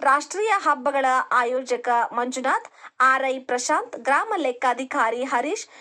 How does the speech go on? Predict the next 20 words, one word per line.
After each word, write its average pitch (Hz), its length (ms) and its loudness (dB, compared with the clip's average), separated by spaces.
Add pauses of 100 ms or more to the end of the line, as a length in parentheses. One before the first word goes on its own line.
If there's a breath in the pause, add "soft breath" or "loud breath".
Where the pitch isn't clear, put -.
(120)
ಶಿವಕುಮಾರ್ 294 760 0
ಮತ್ತಿತರರಿಗೆ 254 880 -2
ಸನ್ಮಾನಿಸಲಾಯಿತು. 220 1000 -2 (760 loud breath)
ಕುಂಬಾರ 330 480 2
ಸಂಘದ 370 360 -4 (280)
ಅಧ್ಯಕ್ಷರಾದ 277 600 0 (140)
ರುದ್ರಪ್ಪ, 262 540 -2 (380 loud breath)
ಕಾರ್ಯದರ್ಶಿ 262 680 0
ಚಂದ್ರಶೇಖರ್, 269 840 0 (240 loud breath)
ಎಚ್ 285 300 -2
ಇ 269 160 -4
ವಿಶ್ವನಾಥ್, 269 680 -4 (120)
ಶಿವಗಂಗಾ 277 680 0
ಪರಮಶಿವಪ್ಪ, 269 720 0 (420 loud breath)
ಅಜಯ್ 262 400 2
ಕುಮಾರ್, 330 280 0 (300 loud breath)
ಸಾಂತೇನಹಳ್ಳಿ 294 760 0
ಮೋಹನ್, 262 500 -2 (260 loud breath)
ಅಂತಾಪುರ 311 500 0 (220)
ರಾಜಪ್ಪ, 254 460 0